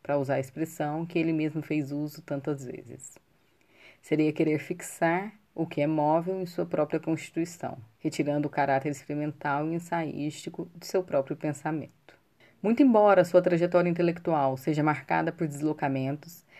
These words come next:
ela se escreve em um horizonte filosófico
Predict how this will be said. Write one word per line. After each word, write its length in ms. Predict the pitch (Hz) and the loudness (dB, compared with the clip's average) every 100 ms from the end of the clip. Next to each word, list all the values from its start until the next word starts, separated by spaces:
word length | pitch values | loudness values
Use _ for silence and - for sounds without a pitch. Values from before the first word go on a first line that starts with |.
| - | -16
ela 220 | - 175 190 | -2 0 2
se 140 | - | -2
escreve 720 | 220 - 170 156 165 175 190 - _ _ _ _ _ _ | -6 2 4 4 2 -2 -10 -12 _ _ _ _ _ _
em 100 | 180 | 0
um 60 | 185 | 2
horizonte 580 | 175 175 156 151 160 - | 4 2 2 0 -2 -2
filosófico 800 | 165 147 139 143 143 147 - | 0 0 -2 -4 -4 -4 -10